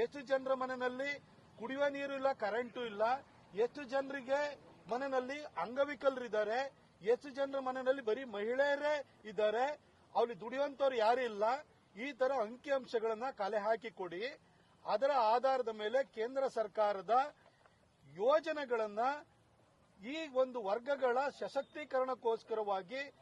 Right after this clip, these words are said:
ಅಪ್‌ಲಿಫ್ಟ್‌ಮೆಂಟ್‌ಗಳಿಗೋಸ್ಕರವಾಗಿ ರೂಪಿಸುವಂತ ಕಾರ್ಯಕ್ರಮ ನಡೆಯುತ್ತೆ. ಅದ-, ಅದಾದ ನಂತರನೇ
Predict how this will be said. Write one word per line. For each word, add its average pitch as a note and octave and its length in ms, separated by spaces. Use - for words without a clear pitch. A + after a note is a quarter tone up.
ಅಪ್‌ಲಿಫ್ಟ್‌ಮೆಂಟ್‌ಗಳಿಗೋಸ್ಕರವಾಗಿ A3+ 1400
ರೂಪಿಸುವಂತ B3+ 760
ಕಾರ್ಯಕ್ರಮ G#3 560
ನಡೆಯುತ್ತೆ. D#3+ 460
ಅದ-, G#3+ 240
ಅದಾದ A3+ 400
ನಂತರನೇ A#3+ 720